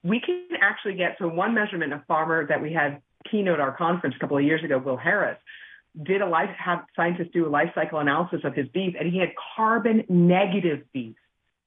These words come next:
He sequestered enough carbon as organic matter in his soil through his grazing that it offset all of the greenhouse gases created by the animals and the processing into meat.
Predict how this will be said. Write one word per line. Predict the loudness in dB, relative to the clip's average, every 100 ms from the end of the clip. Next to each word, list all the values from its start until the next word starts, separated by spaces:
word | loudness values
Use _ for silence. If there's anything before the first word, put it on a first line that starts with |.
| -6
He | -2 -2 -2
sequestered | -12 -12 -6 -2 -2 -4 -16 -16 -10 -2 0 2 0 0 0
enough | 4 6 6 4 2 -4 -12 _
carbon | -8 -2 0 2 2 2
as | 0 -2
organic | 0 0 2 4 4 2 0
matter | 0 0 0
in | 0 0
his | 0 -4 -2
soil | 0 2 0 -2 -2
through | 0 0
his | -2 -6
grazing | -4 0 0 -4 -8 -10 -12 -16 -20 -4
that | 0 2
it | 2
offset | -2 -6 -4 0 0 -2 _ 4
all | 6 8 6
of | 6
the | 4
greenhouse | 4 4 2 0
gases | 2 2 0 -6
created | -2 4 8 8 6 2 0 -2 -12 -10 0
by | 2 2
the | 2
animals | 2 2 2 2 2
and | 2 2
the |
processing | 2 2 2 0 -8 -8 -12 _
into | -6 -4 -2
meat. | 0 -2